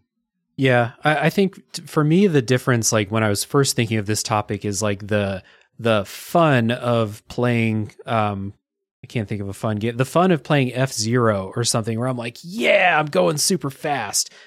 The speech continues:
versus the engagement of playing Papers, Please. Like, both have their place, but they're definitely not the same thing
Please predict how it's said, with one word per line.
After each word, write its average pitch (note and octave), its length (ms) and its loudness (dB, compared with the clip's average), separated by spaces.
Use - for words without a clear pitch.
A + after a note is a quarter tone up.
versus B2 720 2
the A#2 320 2
engagement A2+ 680 0
of G#2+ 220 -6
playing A2 280 0
Papers, G#2+ 420 -2
Please. G2+ 440 -6
Like, A2 160 -2
both C3+ 320 2
have A#2 260 0
their G#2+ 140 -2
place, A2+ 340 -2
but A2+ 160 -6
they're A2 140 -2
definitely A2 440 -2
not G#2+ 320 -4
the A2 80 -6
same F#2+ 340 -4
thing E2 460 -12